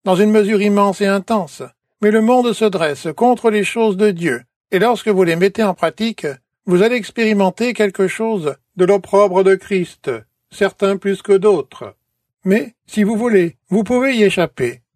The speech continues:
Vous pouvez traverser toute votre vie sans jamais être persécuté. En fait, c'est très facile.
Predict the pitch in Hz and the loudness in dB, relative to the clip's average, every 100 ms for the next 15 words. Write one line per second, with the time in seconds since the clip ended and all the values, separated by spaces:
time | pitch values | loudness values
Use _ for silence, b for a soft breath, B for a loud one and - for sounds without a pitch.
0 | _ 190 214 247 247 240 226 208 196 - | _ -8 -6 -2 -2 0 0 0 0 0
1 | 208 214 262 226 208 214 - 185 135 123 | 0 0 -4 0 0 0 0 0 -2 -8
2 | - _ _ - 254 226 220 214 202 - | -10 _ _ -2 0 2 4 4 2 0
3 | 190 196 - 202 202 196 - 131 117 _ | 0 0 0 -2 -2 -6 -2 -4 -4 _
4 | _ - 175 - 226 226 202 190 202 190 | _ -2 -2 0 -2 0 0 2 0 0
5 | 202 190 196 185 220 180 120 101 | -2 0 0 0 -4 -2 -4 -8